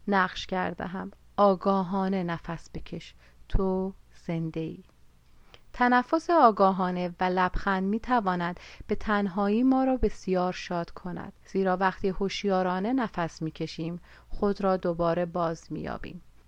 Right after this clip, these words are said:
و به خود می‌آییم. در لحظهٔ حال با زندگی مواجه می‌شویم. لحظهٔ حال، لحظهٔ شگفت.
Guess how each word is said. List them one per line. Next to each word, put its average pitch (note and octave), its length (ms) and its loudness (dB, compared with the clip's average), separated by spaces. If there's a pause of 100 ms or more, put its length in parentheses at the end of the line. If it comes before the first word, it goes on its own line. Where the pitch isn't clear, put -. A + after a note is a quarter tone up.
و F#3 100 4
به F3+ 120 -2
خود - 340 -2
می‌آییم. E3 520 -4 (320)
در F3 200 0
لحظهٔ F3+ 520 0
حال G3 380 2 (220)
با F3 140 2
زندگی F3 680 -4
مواجه D#3+ 560 -6 (120)
می‌شویم. - 540 -12 (760)
لحظهٔ G3 500 0
حال، F#3+ 400 2 (260)
لحظهٔ F3+ 500 2
شگفت. - 520 -8